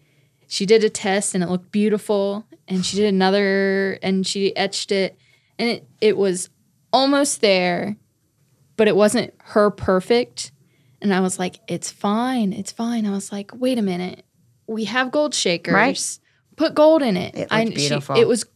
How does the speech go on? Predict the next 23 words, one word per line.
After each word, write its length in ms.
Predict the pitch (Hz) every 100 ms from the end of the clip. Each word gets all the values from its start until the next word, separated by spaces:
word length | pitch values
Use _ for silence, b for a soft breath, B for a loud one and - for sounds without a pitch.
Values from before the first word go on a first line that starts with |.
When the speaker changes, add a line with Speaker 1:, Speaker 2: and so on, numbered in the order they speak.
| _
Speaker 1:
gorgeous. 600 | - 349 370 370 - 196 -
It 80 |
looked 240 | 285 320 -
better 280 | 202 285 302
than 200 | 294 285
if 180 | 285
we 160 | 269 277
would 160 | 269 277
have 80 | 247
just 280 | 277 262
left 440 | - 226 208 220 240
Speaker 2:
Right. 180 | 160 -
Speaker 1:
it 40 |
etched. 560 | - 294 233 - - -
I 120 | - 240
mean, 240 | 254 247
it 200 | 214 247
was, 280 | 202 247 -
it 120 | - 220
was 180 | 240 226
Speaker 2:
It 40 |
was 120 | 190
perfect. 500 | - 151 151 123 113